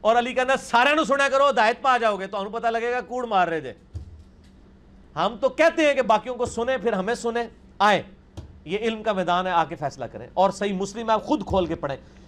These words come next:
इंटरनेशनल नंबर के मुताबिक नाइन सिक्सटी नाइन से लेके नाइन सेवेंटी वन तक ये चार मुसलसल हदीसें हैं,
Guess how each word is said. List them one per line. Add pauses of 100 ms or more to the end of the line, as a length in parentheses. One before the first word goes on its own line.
(160)
इंटरनेशनल
नंबर
के
मुताबिक
नाइन
सिक्सटी
नाइन
से
लेके
नाइन
सेवेंटी
वन
तक
ये
चार
मुसलसल
हदीसें
हैं,